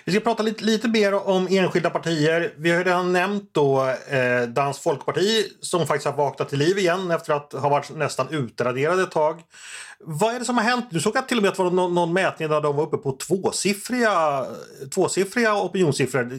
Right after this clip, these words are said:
Kanske inte hamnar där, men ändå, de är inte kvar på en eller två procent som de var för några år sedan. Varför har de kommit igen?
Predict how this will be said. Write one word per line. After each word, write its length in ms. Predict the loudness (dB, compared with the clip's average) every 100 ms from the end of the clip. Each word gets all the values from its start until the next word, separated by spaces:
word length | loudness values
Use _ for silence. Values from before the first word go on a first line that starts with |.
| -14 -4
Kanske 220 | -4 -2
inte 120 | -2
hamnar 260 | 0 0 0
där, 140 | 0
men 120 | 0
ändå, 360 | 0 2 2 0 -10 -4
de 140 | 0 2
är 40 |
inte 160 | 2 0
kvar 240 | 2 2
på 120 | 2
en 140 | 0 0
eller 100 | 0
två 160 | 0
procent 320 | 0 0 0
som 60 | 0
de 60 | 0
var 100 | 0
för 80 |
några 140 | 0 0
år 120 | 0
sedan. 300 | 0 -4 -6 -16 -20 _ -18
Varför 420 | -8 -2 0 2
har 80 | 0
de 180 | -2
kommit 260 | 0 -2 2
igen? 260 | 2 0